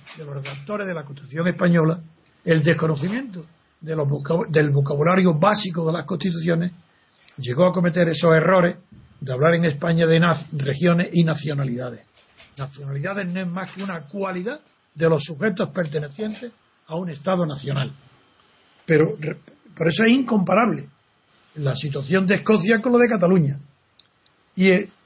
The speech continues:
en Cataluña, por lo que digo ahora, para terminar, igual que empecé, es que Cataluña va, el nacionalismo catalán,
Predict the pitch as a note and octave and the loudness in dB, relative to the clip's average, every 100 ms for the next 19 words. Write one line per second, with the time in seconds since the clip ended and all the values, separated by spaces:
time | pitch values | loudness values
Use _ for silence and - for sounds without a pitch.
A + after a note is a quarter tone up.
0 | _ _ _ - E3+ E3 - D3+ D3+ D3 | _ _ _ -14 -10 -8 -4 -2 0 2
1 | E3+ B3 A3+ B3 D#4 _ - D3+ C#3 C#3 | 4 6 6 4 0 _ -10 -4 -2 2
2 | C#3+ G3+ G3+ - - D#3+ F3+ G3 F#3+ - | 2 4 4 2 -2 2 4 4 2 -4
3 | _ - - - D#3+ D3+ C#3+ C#3+ C3+ D#3+ | _ -20 -20 -12 -6 -4 2 4 6 6
4 | F#3+ F#3+ C#3 E3 F3+ - F3+ F#3 - E3 | 4 2 2 4 2 2 2 2 0 0
5 | D#3+ - _ _ _ _ F#3 D#3 C#3 - | 0 -4 _ _ _ _ 2 2 0 -12
6 | _ _ _ G3+ G#3 A3 C4+ C4+ A#3 F#3 | _ _ _ 0 2 4 4 6 4 4
7 | G#3+ A#3+ - _ _ _ _ _ _ _ | 2 0 -6 _ _ _ _ _ _ _
8 | - F3+ E3+ E3+ C#3+ F3 A3+ B3+ G3 F3 | -4 -2 0 0 -2 -2 -2 0 -2 0
9 | E3+ G3+ F#3 | 2 2 0